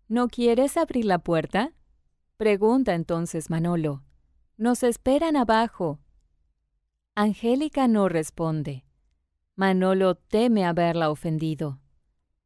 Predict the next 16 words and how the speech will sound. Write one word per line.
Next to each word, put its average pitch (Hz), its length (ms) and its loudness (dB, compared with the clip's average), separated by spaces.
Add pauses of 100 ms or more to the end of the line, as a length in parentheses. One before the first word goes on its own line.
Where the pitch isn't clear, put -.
(100)
¿Demasiado 196 680 0
pronto? 175 580 -2 (1040)
Entonces 285 840 0 (160)
escucha 269 640 0
el 262 160 2
ruido 277 440 0
de 294 120 2
la 254 140 0
cerradura. 160 800 -2 (720)
La 175 200 0
puerta 247 600 0
se 233 260 0
abre. 160 500 -4 (680)
Del 190 220 0
otro 190 280 0
lado 175 540 0